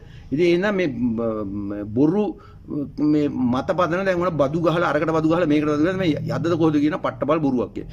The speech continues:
ඉතින් ඒවටත් උත්තර දෙන්නේ නැතුව ඔහේ ඉන්න එපා. එහෙම බෑ. ඔහේ ඉන්න ගියොත් ඔහේම තමයි යන්න වෙන්නේ අපිට.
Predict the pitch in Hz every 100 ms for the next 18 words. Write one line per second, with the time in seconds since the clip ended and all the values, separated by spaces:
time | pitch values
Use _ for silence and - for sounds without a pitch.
0 | - - - 143 151 165 175 156 135 170
1 | 156 156 139 131 165 135 135 165 165 156
2 | 156 147 160 - - - - - - 104
3 | 143 151 139 143 - 113 127 156 170 160
4 | 156 156 170 143 139 156 156 151 156 139
5 | 151 151 123 90 82